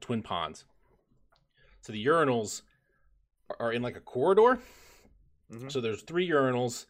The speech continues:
Speaker 2: And the
Speaker 1: and a
Speaker 2: entire
Speaker 1: wall
Speaker 2: place smells
Speaker 1: behind
Speaker 2: like
Speaker 1: you.
Speaker 2: piss?
Speaker 1: No, it's not too bad. But the problem is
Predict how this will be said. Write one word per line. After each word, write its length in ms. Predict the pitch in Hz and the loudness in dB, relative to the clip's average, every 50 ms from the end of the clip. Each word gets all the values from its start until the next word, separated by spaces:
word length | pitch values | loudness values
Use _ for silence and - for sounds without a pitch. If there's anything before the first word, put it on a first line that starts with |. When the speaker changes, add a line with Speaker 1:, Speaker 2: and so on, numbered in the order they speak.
| _ _ - | _ _ -14
Speaker 2:
And 80 | 110 | -10
the 60 | 110 110 | -8 -8
Speaker 1:
and 40 | 107 | -8
a 20 | 98 | -6
Speaker 2:
entire 220 | 104 110 135 147 | -2 2 6 8
Speaker 1:
wall 160 | 160 160 165 | 8 8 10
Speaker 2:
place 20 | 160 | 10
smells 140 | 170 - | 8 8
Speaker 1:
behind 280 | - 151 143 143 135 117 | 8 8 6 6 6 4
Speaker 2:
like 80 | 110 101 | 2 -2
Speaker 1:
you. 60 | 101 | -4
Speaker 2:
piss? 380 | 110 113 127 131 - - - _ _ _ _ _ _ _ - | -4 -8 -8 -10 -12 -20 -20 _ _ _ _ _ _ _ -2
Speaker 1:
No, 180 | 208 226 180 147 | 0 2 2 2
it's 140 | 147 - | 2 2
not 140 | 214 196 - | 0 -2 -2
too 100 | - 120 | -4 -8
bad. 280 | - - 73 71 78 - _ _ _ _ _ _ _ _ _ | -8 -8 -10 -12 -14 -14 _ _ _ _ _ _ _ _ _
But 320 | 208 143 - 190 175 139 - | -6 2 4 6 6 6 4
the 60 | 143 | -2
problem 420 | 135 196 214 226 202 151 123 110 | -2 2 4 4 4 4 4 4
is 320 | 107 104 101 98 95 - | 2 2 0 -2 -4 -10